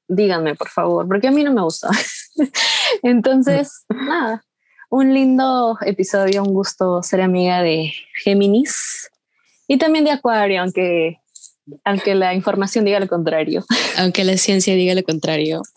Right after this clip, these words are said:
Speaker 1: Aunque la
Speaker 2: No,
Speaker 1: ciencia diga lo
Speaker 2: nosotras somos amigas, ¿sí?
Speaker 1: Somos amigas. ¿Qué tal? ¿Qué tal te pareció el episodio, Diana?
Speaker 2: A mí también,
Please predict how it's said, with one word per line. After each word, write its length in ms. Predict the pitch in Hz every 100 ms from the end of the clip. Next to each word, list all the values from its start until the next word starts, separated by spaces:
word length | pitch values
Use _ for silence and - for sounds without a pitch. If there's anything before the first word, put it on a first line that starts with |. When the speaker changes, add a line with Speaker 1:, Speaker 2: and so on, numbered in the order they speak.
| -
Speaker 1:
Aunque 180 | - 160
la 100 | 156
Speaker 2:
No, 100 | 156 151
Speaker 1:
ciencia 80 | 147
diga 120 | 156
lo 60 |
Speaker 2:
nosotras 340 | 151 185 160 170
somos 320 | 156 165 165
amigas, 400 | 147 143 - -
¿sí? 160 | - -
Speaker 1:
Somos 280 | 277 240
amigas. 800 | 175 - - - - - - - -
¿Qué 80 | 262
tal? 200 | 269 240
¿Qué 100 | 277
tal 140 | 277 285
te 80 | 269
pareció 320 | 226 202 220
el 60 | 220
episodio, 440 | 196 185 180 165
Diana? 420 | 160 - - 151 _ - _ _ _ _ _ _ - - - -
Speaker 2:
A 60 | 240
mí 100 | 285
también, 680 | 339 247 202 196 208 202